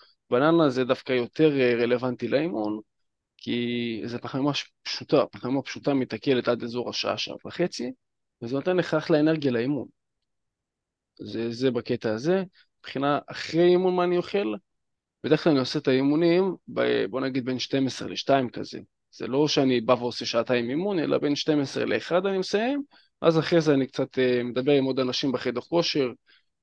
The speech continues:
אה, שואל אותם ככה אם, אה, ייעץ וכן הלאה, כאילו אני עוזר בחדר כושר מהבחינה של תרגילים, שואל אם הם עושים מסה או חיטוב, מהבחינה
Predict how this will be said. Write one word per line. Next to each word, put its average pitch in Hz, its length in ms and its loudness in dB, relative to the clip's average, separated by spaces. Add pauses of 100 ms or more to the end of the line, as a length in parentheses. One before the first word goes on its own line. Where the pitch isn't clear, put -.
(160)
אה, 87 240 -6
שואל 135 200 0
אותם 123 360 2
ככה 120 400 -2
אם, 120 160 -4
אה, 113 380 -4 (360)
ייעץ 135 580 6
וכן 120 240 -6
הלאה, 120 280 -2
כאילו - 280 -8
אני 90 80 -8
עוזר 123 260 4
בחדר 117 340 -2
כושר - 360 -8
מהבחינה 113 420 -8
של - 140 -6
תרגילים, 135 640 2 (440)
שואל 120 380 -2
אם 120 260 -2
הם 117 300 -4
עושים 131 300 -2
מסה 147 240 0
או 120 60 -2
חיטוב, 180 540 0 (220)
מהבחינה 123 600 0